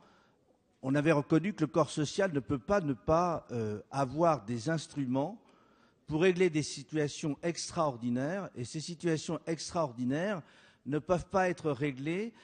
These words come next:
dans des processus juridictionnels. C'est ça, l'item.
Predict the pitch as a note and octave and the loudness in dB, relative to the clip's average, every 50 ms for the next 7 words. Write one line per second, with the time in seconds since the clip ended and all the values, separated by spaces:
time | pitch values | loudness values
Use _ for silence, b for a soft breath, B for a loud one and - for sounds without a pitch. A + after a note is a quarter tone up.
0 | b b b D3 D#3 D3+ D#3 D3+ - C#3 D#3 - - D#3 C#3 - - G#3 A3+ F#3 | b b b 0 0 2 0 0 0 0 0 0 0 -2 -2 -2 -4 -6 -6 -4
1 | C#3 C#3+ E3+ D3+ E3 D3 D3+ - - - - D3 B2+ A#2 A2 G2+ F2+ F2 - - | -4 -4 -2 -2 -2 -4 -4 -8 -8 -4 -4 -2 -2 -2 -4 -6 -8 -12 -10 -10
2 | A#2+ - - A#3+ G3+ D3 A#2+ B2 - - C#2+ G#2 G#2+ G#2+ - - A2+ G2 F2+ F2 | -8 -6 -2 0 0 0 -2 -6 -16 -16 -14 -14 -14 -12 -10 -8 -8 -8 -8 -10
3 | E2+ | -14